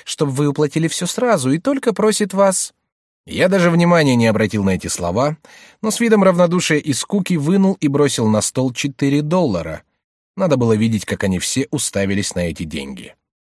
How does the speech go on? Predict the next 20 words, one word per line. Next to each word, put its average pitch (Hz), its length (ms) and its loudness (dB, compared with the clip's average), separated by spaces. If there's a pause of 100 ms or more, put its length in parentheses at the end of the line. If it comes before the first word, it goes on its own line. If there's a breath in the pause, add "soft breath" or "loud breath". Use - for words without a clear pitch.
(460)
Приказчик 117 520 -2
был 147 280 -2
изумлён 110 480 0
и 110 160 -6
очарован. 101 640 -4 (420 loud breath)
Он 185 200 0
попросил 196 520 0
меня 190 280 4
оставить 170 340 0
в 127 60 -2
залог 156 400 2
один 131 240 2
из 120 120 0
долларов, 135 440 2
пока 127 260 0
он 127 140 0
сходит 123 340 -2
в 113 80 -6
город, 143 380 0
и... 135 280 0